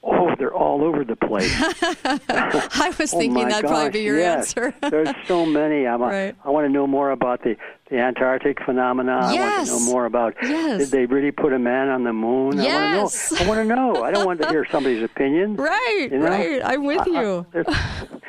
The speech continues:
Speaker 1: yeah, I wanna know, are there aliens out there or aren't there?
Speaker 2: Yeah.
Speaker 1: And if so, what, what's going on, you know?
Speaker 2: Right.
Speaker 1: There are all kinds of questions. It's not all politics and health. There are a lot of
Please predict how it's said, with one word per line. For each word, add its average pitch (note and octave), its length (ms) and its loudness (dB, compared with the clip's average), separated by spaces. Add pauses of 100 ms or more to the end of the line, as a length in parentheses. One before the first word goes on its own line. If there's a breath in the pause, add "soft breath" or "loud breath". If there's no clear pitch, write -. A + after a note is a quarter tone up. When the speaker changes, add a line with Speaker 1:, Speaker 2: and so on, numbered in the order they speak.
(220 loud breath)
Speaker 1:
yeah, G3 160 4
I - 40 2
wanna G#3+ 160 2
know, G#3+ 100 2
are D3+ 180 2
there F3+ 180 0
aliens F#3+ 440 2
out F3 240 0
there F#3+ 160 2
or G3 160 2
aren't G#3 240 -2
there? - 260 -2 (160 loud breath)
Speaker 2:
Yeah. F3 240 -4
Speaker 1:
And D3 160 2
if F3 160 0
so, F3 140 2
what, F3+ 280 0
what's F#3 220 -2
going F3+ 280 2
on, F3 280 0
you G#2 100 -4
know? D3 280 -2 (100)
Speaker 2:
Right. E3 320 -2
Speaker 1:
There D#3 80 0
are E3+ 40 2
all F#3+ 100 -2
kinds E3+ 320 0
of A2+ 100 -2
questions. A2+ 500 -2
It's A#2+ 160 -2
not D#3 200 2
all E3 180 2
politics A2+ 720 -2
and G#2 100 -6
health. A#2+ 340 -2 (440 loud breath)
There B2+ 100 -2
are A#2 40 0
a - 20 2
lot F3+ 160 2
of D#3+ 100 0